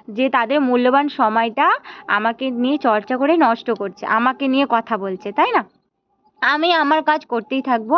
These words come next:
আমার এতে কোনো যায় এসে যাবে না। আমার এতগুলো ব্লগে আমি কোনোদিনও এরকম কোনো কিছু তোমাদের কাছে শেয়ার করিনি। আজ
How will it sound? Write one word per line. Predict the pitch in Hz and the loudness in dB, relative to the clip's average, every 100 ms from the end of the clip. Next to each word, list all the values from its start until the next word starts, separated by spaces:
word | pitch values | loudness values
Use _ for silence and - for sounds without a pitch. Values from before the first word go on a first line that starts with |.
| - | -2
আমার | 208 214 247 | -4 -2 -4
এতে | 269 349 | -4 -6
কোনো | 349 233 233 359 - - | -8 -6 -2 -4 -4 -8
যায় | 240 254 262 254 | -2 0 0 -4
এসে | - | -4
যাবে | 190 185 190 | -4 -4 -4
না। | 185 180 | -8 -8
আমার | 247 247 294 - | -6 -2 -2 -2
এতগুলো | 233 320 294 302 320 | -4 -2 2 4 4
ব্লগে | 233 240 240 233 233 233 | 2 2 2 2 2 2
আমি | 226 247 269 | 0 -2 -4
কোনোদিনও | 240 240 269 269 262 240 - | -4 -2 0 0 0 0 -2
এরকম | 220 220 233 269 | -2 -2 -2 -4
কোনো | 262 220 233 | -6 -6 -6
কিছু | 247 254 311 | -6 -6 -4
তোমাদের | 254 214 208 220 | -2 -2 -2 -2
কাছে | 233 254 | -4 -6
শেয়ার | 285 - 196 190 | -6 -4 -4 -6
করিনি। | 190 185 190 185 _ | -8 -8 -8 -10 _
আজ | - 240 | -6 -6